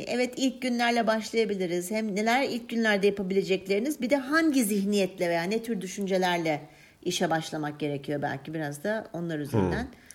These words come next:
Speaker 1: Tamamen kendi tecrübelerimize dayanarak paylaşmak istedik sizlerle.
Speaker 2: Evet. Ya ilk gün, ilk gün ya da ilk günler biraz streslidir.
Speaker 1: Tabii.
Speaker 2: Hangi deneyim seviyesinde olursan ol.
Speaker 1: Hı hı.
Speaker 2: Çünkü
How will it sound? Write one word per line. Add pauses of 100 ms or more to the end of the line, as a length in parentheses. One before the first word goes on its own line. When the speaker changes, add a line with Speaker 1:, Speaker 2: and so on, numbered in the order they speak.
(200)
Speaker 1:
Tamamen
kendi
tecrübelerimize (100)
dayanarak
paylaşmak
istedik
sizlerle. (600)
Speaker 2:
Evet. (400)
Ya (140)
ilk
gün, (240)
ilk
gün
ya
da
ilk
günler (360)
biraz
streslidir. (480)
Speaker 1:
Tabii.
Speaker 2:
Hangi
deneyim
seviyesinde
olursan
ol. (380)
Speaker 1:
Hı
hı. (280)
Speaker 2:
Çünkü